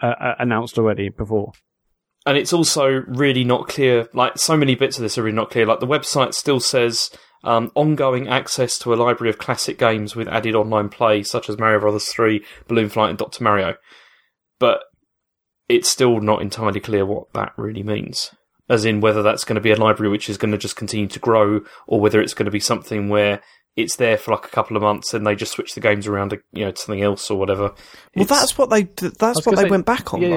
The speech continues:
Speaker 3: right?
Speaker 1: they've already w-, gone back on that. So.
Speaker 2: Well, no, they, they went, what they went back on was saying that you would get one game that would last for one month and then it would change to another one. Whereas now they're saying there's gonna be an ongoing access to a library of games. But then,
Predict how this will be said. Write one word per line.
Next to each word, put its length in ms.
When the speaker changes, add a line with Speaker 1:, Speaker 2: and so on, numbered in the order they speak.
Speaker 3:
right? 160
Speaker 1:
they've 100
already 220
w-, 180
gone 320
back 220
on 80
that. 160
So. 240
Speaker 2:
Well, 320
no, 160
they, 220
they 180
went, 260
what 160
they 100
went 240
back 300
on 300
was 200
saying 280
that 160
you 120
would 120
get 220
one 280
game 280
that 100
would 160
last 320
for 120
one 240
month 460
and 160
then 120
it 100
would 100
change 300
to 140
another 200
one. 220
Whereas 280
now 240
they're 140
saying 300
there's 120
gonna 180
be 120
an 120
ongoing 400
access 380
to 160
a 20
library 640
of 120
games. 420
But 120
then, 340